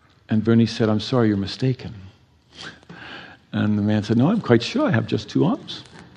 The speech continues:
And Bernie said, "I don't think so. I don't think so." And then he had everybody in the room raise both their arms. Go ahead, do it. Just go ahead. Now look around.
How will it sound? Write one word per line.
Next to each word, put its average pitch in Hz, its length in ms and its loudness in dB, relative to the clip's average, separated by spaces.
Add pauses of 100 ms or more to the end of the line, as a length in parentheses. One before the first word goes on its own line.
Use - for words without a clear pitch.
(640)
And 113 140 -4
Bernie 123 220 2
said, 117 260 -4 (520)
"I 139 100 -2
don't 165 160 -4
think 185 200 -4
so. - 240 -6 (260)
I 120 100 -2
don't 147 160 -2
think 143 200 -4
so." - 180 -12 (1200)
And 117 160 4
then 156 100 8
he 151 60 8
had 117 140 6
everybody 147 460 4
in 127 100 4
the 110 100 2
room 90 420 -2 (380)
raise 104 220 0
both 98 240 0
their 98 140 0
arms. 85 300 -6
Go 175 120 -2
ahead, 143 180 2
do 170 100 4
it. 95 140 0 (420)
Just - 220 -12
go 214 80 2
ahead. 151 200 0 (2250)
Now 151 140 8
look 151 220 2
around. 160 640 4